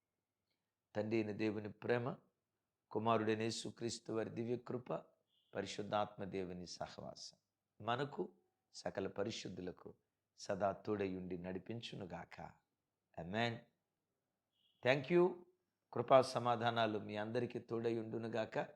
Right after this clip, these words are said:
ఈరోజు పగలు, ఈరోజు రాత్రి చక్కటి వర్తమానాలు,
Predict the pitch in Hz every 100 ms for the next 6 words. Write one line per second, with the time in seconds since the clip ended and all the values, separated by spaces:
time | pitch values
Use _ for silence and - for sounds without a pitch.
0 | _ _ _ - 113 131 127 139 143 139
1 | 160 185 196 - 107 113 110 104 98 113
2 | 113 107 98 - _ _ _ _ _ _
3 | - 151 147 - 190 175 123 107 - 110
4 | 107 95 85 -